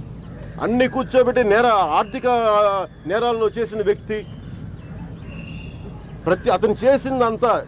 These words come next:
ఎదుర్కొన్నారని చెప్పి ప్రతి ఒక్కళ్ళు ఈరోజు ఈయన్ని కూడా జైల్లో పెట్టడం చాలా బాధాకరం. ఆయనతోటి నాకు విభేదాలు ఉండొచ్చు, అభిప్రాయ భేదాలు ఉండొచ్చు, అవన్నీ పాలనాపరమైనవి, పాలసీ పరమైనవి.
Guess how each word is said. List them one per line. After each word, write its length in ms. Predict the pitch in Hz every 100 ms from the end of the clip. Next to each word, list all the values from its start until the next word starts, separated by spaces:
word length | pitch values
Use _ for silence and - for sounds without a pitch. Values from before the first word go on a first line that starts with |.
| 147
ఎదుర్కొన్నారని 640 | 180 269 247 254 240 233
చెప్పి 200 | 226 208
ప్రతి 280 | 190 185 220
ఒక్కళ్ళు 440 | 202 - 196 160 - - - - - - - - - 156
ఈరోజు 240 | 214 202
ఈయన్ని 240 | 208 226
కూడా 160 | 220 226
జైల్లో 280 | 175 208 202
పెట్టడం 320 | 175 185 196
చాలా 160 | 170 175
బాధాకరం. 420 | 160 160 156 139
ఆయనతోటి 540 | 139 190 208 - 220 214
నాకు 280 | 208 196
విభేదాలు 460 | 180 175 202 202 202
ఉండొచ్చు, 480 | 190 196 - 220 226 - - - - - - - - - -
అభిప్రాయ 520 | 147 202 - 202 208 208
భేదాలు 400 | 185 208 208 196
ఉండొచ్చు, 320 | 196 190 214
అవన్నీ 560 | 190 214 226 214 208
పాలనాపరమైనవి, 1000 | 214 175 190 220 226 214 214 208 214 226
పాలసీ 400 | 226 208 226 214
పరమైనవి. 540 | 226 196 185 170 127